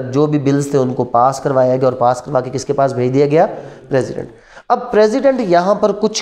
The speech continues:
कर सकता है या नहीं, तो मैंने आपको बताया कि president, when a bill is presented to the president for assent, the president shall within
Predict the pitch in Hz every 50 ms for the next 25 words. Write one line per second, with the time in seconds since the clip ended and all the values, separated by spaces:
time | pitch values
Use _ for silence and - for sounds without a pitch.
0 | - - 180 180 185 185 180 - - 160 160 160 - - 185 185 180 175 165 139
1 | 127 131 131 139 151 160 170 175 170 - - 139 127 123 139 143 151 147 131 135
2 | 160 165 165 - - - - - _ - 127 131 139 160 175 165 170 147 143 147
3 | 143 - - - _ _ - 151 160 160 165 160 160 - 156 147 143 139 139 143
4 | 147 147 151 151 - - - 175 185 185 208 233 202 220 220 220 - - - _
5 | _ _ - - 143 151 160 180 175 170 180 175 170 - - 156 139 143 147 160
6 | 170 160 156 143 143 - 160 156 151 127 120 117 123 - - _ _ _ _ _
7 | _ - 135 135 135 131 - 170 175 175 175 - - - - - _ _ 156 147
8 | - 165 175 175 185 180 190 185 190 - - 180 175 160 170 165 175 175 170